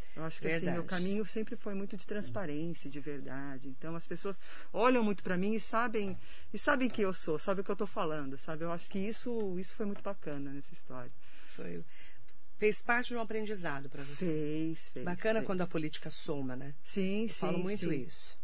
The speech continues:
Speaker 2: O vereador Edson Santos tá aqui. Bom dia, Marilei. Bom dia, doutora Patrícia. Em Mogi existe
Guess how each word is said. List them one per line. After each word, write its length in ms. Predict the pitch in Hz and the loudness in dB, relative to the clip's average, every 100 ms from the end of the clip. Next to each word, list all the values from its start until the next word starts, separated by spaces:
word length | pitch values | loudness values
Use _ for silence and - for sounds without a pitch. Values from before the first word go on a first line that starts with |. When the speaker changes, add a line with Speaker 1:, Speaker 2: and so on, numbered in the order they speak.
| - - - - - | 0 0 0 -2 -2
Speaker 2:
O 360 | - 208 220 226 | 0 2 4 4
vereador 380 | 214 233 220 220 | 6 6 6 4
Edson 300 | 220 - 226 | 4 2 0
Santos 280 | - 226 | 2 2
tá 100 | - | 2
aqui. 260 | 240 - 175 | 0 2 2
Bom 200 | 160 175 | 2 2
dia, 140 | 175 | 2
Marilei. 480 | 175 165 160 165 185 | 2 2 2 2 2
Bom 120 | 180 175 | 2 2
dia, 100 | 170 | 2
doutora 300 | 165 160 156 | 0 0 0
Patrícia. 540 | 143 - 170 190 185 | 0 0 0 0 0
Em 20 | |
Mogi 260 | 175 160 165 | 0 0 0
existe 460 | 170 170 165 - | 0 0 0 0